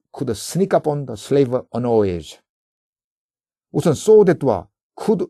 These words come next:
sneak의 동그라미, so that 주어 플러스 may 혹은 can 플러스 동사 원형은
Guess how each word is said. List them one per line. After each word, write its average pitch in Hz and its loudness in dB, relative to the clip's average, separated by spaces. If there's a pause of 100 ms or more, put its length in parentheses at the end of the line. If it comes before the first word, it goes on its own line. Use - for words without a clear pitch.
(140)
sneak의 - -4
동그라미, 98 -6 (500)
so 196 4
that 170 2
주어 156 2
플러스 135 -2
may 117 0
혹은 123 -4 (240)
can 165 -4
플러스 135 -2 (220)
동사 117 -4
원형은 107 -2